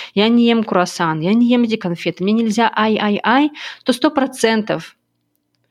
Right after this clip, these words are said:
в ближайшем или в дальнейшем будущем вы сорвётесь.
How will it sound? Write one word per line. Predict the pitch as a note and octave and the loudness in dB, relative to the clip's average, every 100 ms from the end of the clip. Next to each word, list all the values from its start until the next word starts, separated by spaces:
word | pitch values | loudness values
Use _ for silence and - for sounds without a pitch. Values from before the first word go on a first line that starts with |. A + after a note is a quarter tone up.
| _ _ _ | _ _ _
в | E3+ | -8
ближайшем | E3 G#3+ A3 A3+ A3+ - F3+ | 0 2 4 4 2 0 0
или | F3 F3+ | 0 0
в | E3 | 0
дальнейшем | D3+ A3 G#3+ A3 A#3+ - F3+ | 0 2 4 4 2 2 0
будущем | F3 B3 C4 A#3 E3+ E3+ | 0 0 0 0 -2 0
вы | A3 | 0
сорвётесь. | A#3+ A3+ G#3 F3 F3+ D#3 - - - | 0 -2 -4 -4 -4 -6 -8 -16 -16